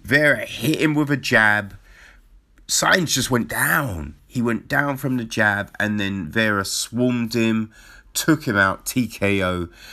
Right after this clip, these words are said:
extremely early in the first round. It, yeah, it was crazy. We then have Bryce Mitchell against Bobby Moffett.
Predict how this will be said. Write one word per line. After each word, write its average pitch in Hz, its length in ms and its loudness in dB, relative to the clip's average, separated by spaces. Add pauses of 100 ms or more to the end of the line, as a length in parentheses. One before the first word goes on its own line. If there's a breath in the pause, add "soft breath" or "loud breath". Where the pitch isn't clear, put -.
(120)
extremely 98 680 0
early 82 500 -2
in 90 200 -6
the 76 80 -6
first 78 440 -6
round. 78 500 -8 (200)
It, 90 260 -4
yeah, 82 300 -6
it 80 100 -12
was 87 120 -8
crazy. 82 640 -6 (1400 loud breath)
We 104 100 0
then 143 180 4
have 127 180 2
Bryce 151 380 2
Mitchell 151 800 0
against 123 920 -2 (100)
Bobby 120 400 -2
Moffett. 131 600 0